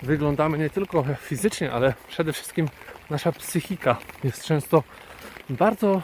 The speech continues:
słabym elementem tej układanki, niemalże jak ten najsłabsze ogniwo w naszym łańcuchu, o którym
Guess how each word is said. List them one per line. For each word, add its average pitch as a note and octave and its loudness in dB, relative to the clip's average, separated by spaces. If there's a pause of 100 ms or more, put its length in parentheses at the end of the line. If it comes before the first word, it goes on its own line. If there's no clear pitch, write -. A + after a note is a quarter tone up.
(140)
słabym E3+ 0
elementem E3 0
tej C3 0
układanki, B2 0 (160)
niemalże D3+ 0
jak D3 -2
ten D3+ -2 (400)
najsłabsze F#3 2
ogniwo D#3 2
w A2 -6
naszym C3+ -4
łańcuchu, C#3+ -2
o B2 0
którym D3 -2